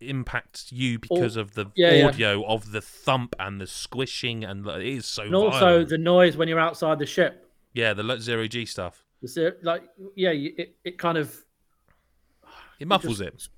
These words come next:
Speaker 2: muffles, that's the
Speaker 1: It,
Speaker 2: word.
Speaker 1: it's, it's, if you've ever played the intro to Mass Effect two, it's that. But, like, that, not to downplay it, it's still cool.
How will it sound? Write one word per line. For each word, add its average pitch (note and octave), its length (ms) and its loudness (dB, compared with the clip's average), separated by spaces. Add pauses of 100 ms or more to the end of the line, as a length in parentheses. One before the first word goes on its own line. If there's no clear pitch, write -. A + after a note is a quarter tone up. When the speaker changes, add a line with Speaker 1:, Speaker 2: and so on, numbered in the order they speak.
(160)
Speaker 2:
muffles, F#3 440 0
that's F3+ 180 0
the F#3 100 -4
Speaker 1:
It, B3 60 0
Speaker 2:
word. A#3 80 -2
Speaker 1:
it's, B3 120 -4
it's, - 160 -6
if G3+ 180 -4
you've F#3 120 -2
ever G#3 140 -2
played F3 220 0
the D3+ 80 -4
intro C3+ 200 -6
to A#2 120 -6
Mass A#2 180 -2
Effect - 240 -6
two, F#2 280 -4 (200)
it's - 220 -10
that. F2 280 -8 (140)
But, G#2 240 -6
like, G#2+ 280 -4
that, C3 180 -2
not D#3+ 240 -2
to A#2+ 80 -8
downplay B2 480 0
it, - 80 -4
it's B2 140 -8
still B2 200 -2
cool. G2 280 -6